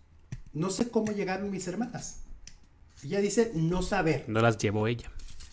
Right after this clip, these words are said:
Speaker 1: Ella dice que no sabe.
Speaker 2: Y han salido muchos testimonios. También Geraldine Bazán dice que hizo un casting.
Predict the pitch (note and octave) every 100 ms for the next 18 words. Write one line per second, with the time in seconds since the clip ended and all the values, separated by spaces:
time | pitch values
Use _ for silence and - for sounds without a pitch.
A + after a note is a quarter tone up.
0 | - - C3 G#3+ A#3+ E3+ C4 - C3+ A2
1 | - - F#3 - - C#3 C#3+ D#3 F#3+ F3+
2 | F#3 F3 F#3+ - D3+ C#3+ B2 E3+ E3+ -
3 | A#2 C3 C#3 C#3 A#2 A#2+ B2+ B2 B2+ A#2
4 | A#2+ A2+ C3+ A2 A2 C#3 B2 B2 - -
5 | G#2